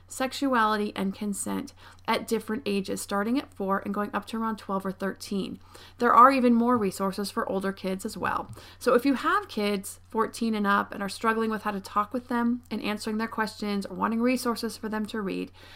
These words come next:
you can send an email to podcast at your village online dot com, and I can give additional resources to parents of older kids.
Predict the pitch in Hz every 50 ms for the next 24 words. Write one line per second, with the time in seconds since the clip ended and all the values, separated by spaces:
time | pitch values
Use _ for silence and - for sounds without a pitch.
0 | - - - 247 240 240 - 247 254 247 240 - 254 240 233 233 233 214 202 202
1 | 202 - 233 220 - - 202 196 196 196 - 196 180 - 196 - - - - 196
2 | 196 202 196 202 202 214 220 196 196 - 180 175 180 180 175 175 180 175 - -
3 | - - 208 208 208 214 220 233 - 214 208 208 - - 196 190 196 190 190 202
4 | 196 - 285 370 359 - 320 285 247 240 226 214 - 208 208 196 190 - 202 196
5 | 196 - - - - - - - 240 - - 220 214 214 208 196 - - - -
6 | - - 202 190 196 - 190 196 190 196 190 - - - - - - -